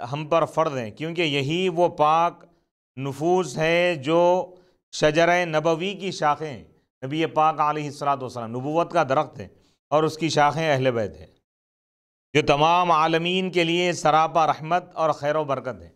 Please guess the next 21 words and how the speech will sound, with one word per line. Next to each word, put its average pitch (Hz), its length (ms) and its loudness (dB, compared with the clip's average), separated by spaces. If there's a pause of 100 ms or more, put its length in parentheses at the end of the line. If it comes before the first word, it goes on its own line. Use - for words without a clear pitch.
(680)
जो 165 120 4
हुजूर 160 300 2
अकरम 165 340 2
सल्लल्लाहु 165 800 0
अलैहि 156 260 -2
वसल्लम 156 460 -8
से 160 160 -6
मोहब्बत 147 500 -4
करता 131 320 0
है, 92 180 -14 (400)
वो 160 240 2
उनकी 160 320 -4 (140)
आले 160 260 2
अतहार 151 520 2
से 165 300 -6
बग़्ज़ 151 340 -2
व 165 120 0
इनाद 143 460 0
नहीं 131 360 -4
रख 127 180 -4
सकता, 117 460 -2